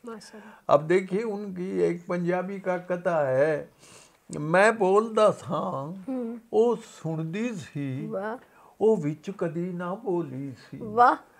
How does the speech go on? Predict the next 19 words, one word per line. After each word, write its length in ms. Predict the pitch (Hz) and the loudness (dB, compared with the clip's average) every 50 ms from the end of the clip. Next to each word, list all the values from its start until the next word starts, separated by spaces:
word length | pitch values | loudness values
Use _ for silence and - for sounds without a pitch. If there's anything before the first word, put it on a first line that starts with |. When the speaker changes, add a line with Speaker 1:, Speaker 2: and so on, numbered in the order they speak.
| - - - _ - | -20 -20 -16 _ 6
Speaker 2:
ਉਹ 240 | 185 208 254 277 | 8 10 10 10
ਬੋਲਦੀ 640 | 269 208 175 175 175 165 160 180 196 180 202 214 214 | 8 6 2 2 4 4 2 0 0 -2 -2 -2 -4
ਸੀ, 540 | 180 - - - 147 147 147 139 127 107 107 - _ _ _ _ _ _ _ _ _ - | -4 -6 -8 -8 -8 -6 -4 -6 -6 -6 -8 -12 _ _ _ _ _ _ _ _ _ -10
ਮੈਂ 560 | 170 170 147 131 127 127 139 156 180 208 208 | -6 -6 -2 0 0 2 2 2 2 0 -4
ਸੁਣਦਾ 680 | - - - - - 156 160 147 135 143 156 165 165 160 | -8 -16 -16 -12 -10 -8 -8 -8 -2 0 2 2 2 2
ਸਾਂ, 520 | 156 - - - 147 135 135 123 135 170 - _ - - - - - _ _ | -2 -6 -14 -12 -10 -8 -8 -8 -8 -10 -14 _ -20 -20 -20 -20 -20 _ _
ਮੇਰੀ 320 | 170 180 214 233 240 226 208 | 0 2 2 2 2 0 -4
ਜੀਭਾਂ 880 | 175 151 139 127 127 151 214 269 320 302 233 196 226 220 214 196 196 | -6 -8 -8 -10 -6 -2 0 0 0 0 0 4 4 4 4 2 -2
ਗੁੰਗੀ 720 | 180 160 139 127 143 180 208 220 214 196 175 185 214 214 208 | -2 -4 -4 -2 -2 -2 0 0 -2 -2 -2 0 0 0 -2
ਬੋਲੀ 760 | 180 143 131 120 117 120 147 170 185 196 196 214 208 190 160 | -2 -6 -8 -12 -4 0 2 4 4 4 2 0 -2 -2 -2
ਸੀ। 400 | - - - - - 170 - - | -4 -8 -12 -10 -8 -4 -2 0
Speaker 1:
ਵਾਹ, 180 | 233 233 233 | 0 2 2
ਵਾਹ, 180 | 233 226 220 214 | 0 0 -2 -4
ਵਾਹ। 340 | 208 202 190 190 190 170 - | -6 -6 -6 -8 -8 -6 0
Speaker 2:
ਹੁਣ 260 | 190 220 254 262 233 | 0 2 2 0 6
ਦੋਵੇਂ 360 | 202 226 226 233 247 269 269 | 8 8 8 10 8 6 4
ਇਕੱਠੇ 480 | 262 262 226 202 170 - - 190 226 247 | 4 2 -2 -2 -2 -2 2 2 2 2
ਬੋਲਨੇ 680 | 240 214 185 180 190 165 147 139 160 175 - - - | 2 0 0 0 0 0 -2 -2 -2 -2 -2 -2 -2
ਆ 300 | 139 - - - - 196 | -2 -2 -2 -2 -4 -6